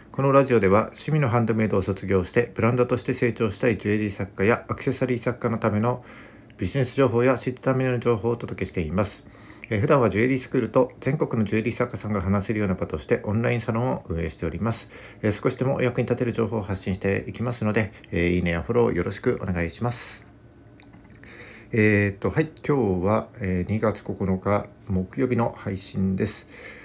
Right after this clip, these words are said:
二月九日で肉の日ですね。肉、うん。毎月二十九日は肉の日ですよね。えー、でも二月九日は年に一回しかないんですね。いいですね。お肉ちょっと食べたくなってきました。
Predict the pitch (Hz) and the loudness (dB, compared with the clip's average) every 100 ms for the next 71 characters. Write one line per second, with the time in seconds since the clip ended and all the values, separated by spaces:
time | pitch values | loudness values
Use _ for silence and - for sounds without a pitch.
0 | - - - - 85 123 143 - 113 101 | -20 -20 -18 -4 -2 4 4 4 2 2
1 | 98 92 95 95 131 120 127 117 110 90 | 4 4 2 2 0 0 0 -2 -2 0
2 | 80 76 71 82 90 - 117 - 95 82 | 0 -2 -4 -6 -6 -2 -4 -2 -2 -2
3 | 71 - - - - - - - - - | -4 -12 -20 -20 -20 -20 -20 -20 -20 -8
4 | 95 131 165 - - 156 147 156 151 120 | 2 4 4 0 -4 -2 0 0 2 2
5 | 110 101 95 85 78 80 - - - 92 | 2 0 2 2 2 0 -6 -16 -6 -4
6 | 98 90 85 - 78 - - - - - | 0 0 0 -2 -6 -8 -14 -10 -10 -6
7 | 78 73 - - - - - 80 73 - | -8 -8 -14 -20 -20 -20 -12 -10 -8 -6
8 | 85 - - 90 85 85 120 98 110 127 | -6 -6 -8 -4 -2 0 2 4 4 4
9 | 175 - - 98 95 82 82 80 - - | 0 -4 -2 -2 2 2 2 0 -6 -8
10 | - - 127 127 87 - - - - 82 | -6 -4 -2 0 0 -2 -8 -6 -6 -6
11 | 78 80 - 80 73 - - - - - | -6 -8 -6 -4 -6 -10 -18 -20 -20 -14
12 | 95 - 87 90 95 - 90 - 92 - | -12 -8 -2 0 -2 -4 -8 -4 -4 -4
13 | 82 78 - - 90 - | -8 -10 -12 -14 -14 -14